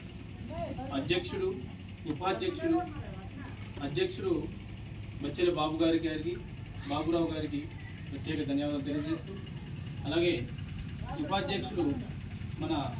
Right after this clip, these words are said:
కుర్ర కోటిబాబు గారికి మరి వారికి కూడా వందనాలు తెలియజేస్తూ, కార్యదర్శులకు, ప్రధాన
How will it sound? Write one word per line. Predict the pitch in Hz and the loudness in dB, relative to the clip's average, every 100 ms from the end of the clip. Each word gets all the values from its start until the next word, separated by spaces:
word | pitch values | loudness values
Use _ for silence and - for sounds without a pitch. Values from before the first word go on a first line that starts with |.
| - - - - 143 | -4 -4 -4 -2 0
కుర్ర | 160 160 165 | 0 2 6
కోటిబాబు | 170 170 170 156 | 6 6 2 2
గారికి | 156 143 147 123 - - - - - - - - | 0 0 2 0 -2 -4 -2 -2 -4 -4 -4 -2
మరి | 147 143 | 2 4
వారికి | 143 151 | 4 2
కూడా | 170 143 139 - 143 | 0 0 -2 -4 0
వందనాలు | 143 151 143 143 | 2 4 2 2
తెలియజేస్తూ, | 143 143 151 - 165 - - - - - - | 2 2 0 0 -2 0 -2 -4 -4 -2 2
కార్యదర్శులకు, | 147 170 170 - 180 175 214 - - - - - - | 4 6 6 4 2 2 0 -2 -6 -6 -6 -4 0
ప్రధాన | 143 165 | 2 2